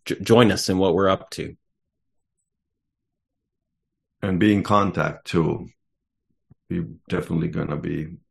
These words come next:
Speaker 2: having special occasions for, special events for our members.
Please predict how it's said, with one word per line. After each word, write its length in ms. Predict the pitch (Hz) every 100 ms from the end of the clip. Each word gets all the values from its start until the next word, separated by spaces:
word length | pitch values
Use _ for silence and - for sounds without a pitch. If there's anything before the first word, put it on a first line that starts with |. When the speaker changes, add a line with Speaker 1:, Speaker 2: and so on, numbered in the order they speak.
| -
Speaker 2:
having 580 | 76 71 71 - - - - _
special 760 | - - 90 85 80 73 73 -
occasions 680 | 78 - 82 80 - 80 82
for, 420 | - - - -
special 520 | - - - 85 85
events 380 | 82 73 69 78
for 540 | - - - - - -
our 180 | 67 65
members. 680 | 76 73 62 60 57 -